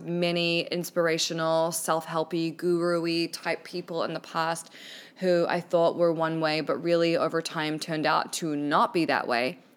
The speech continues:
It happens to everyone. So you really have to look at people and ask, like, does what they talk about on the internet line up with who they are in real life? Like, are they really who they say they are?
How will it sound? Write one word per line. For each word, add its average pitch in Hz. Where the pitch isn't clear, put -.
It 175
happens 175
to -
everyone. 160
So 180
you 185
really 202
have 202
to 185
look 160
at -
people 214
and 175
ask, 165
like, 165
does 190
what 165
they 208
talk 170
about 175
on 165
the 165
internet 185
line 170
up 165
with 170
who 165
they 160
are 160
in 156
real 151
life? 247
Like, -
are 165
they 175
really 165
who 156
they 147
say 147
they 196
are? 302